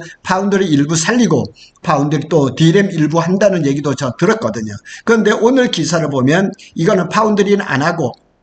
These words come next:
그다음에 네, 저기 디램으로 간다는 겁니다.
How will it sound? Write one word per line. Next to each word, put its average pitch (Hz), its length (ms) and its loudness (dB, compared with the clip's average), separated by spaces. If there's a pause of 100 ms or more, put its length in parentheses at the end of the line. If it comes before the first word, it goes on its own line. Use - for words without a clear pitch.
(1200)
그다음에 143 640 0
네, 139 280 -2
저기 135 360 0
디램으로 139 460 2
간다는 113 400 -2
겁니다. 101 320 -10